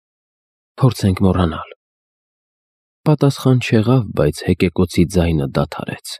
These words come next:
Ես դեռ երկար ժամանակ կանգնել էի բռունցքներս սեղմած։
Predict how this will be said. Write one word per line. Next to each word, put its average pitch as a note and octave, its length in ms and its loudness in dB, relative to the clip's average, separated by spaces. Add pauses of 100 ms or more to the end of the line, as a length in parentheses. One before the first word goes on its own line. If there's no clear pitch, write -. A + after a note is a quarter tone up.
(1080)
Ես G2+ 220 4
դեռ E2+ 200 2
երկար F2 440 2
ժամանակ E2 400 2
կանգնել E2+ 460 0
էի D#2 120 4
բռունցքներս F2+ 800 -2
սեղմած։ - 540 -8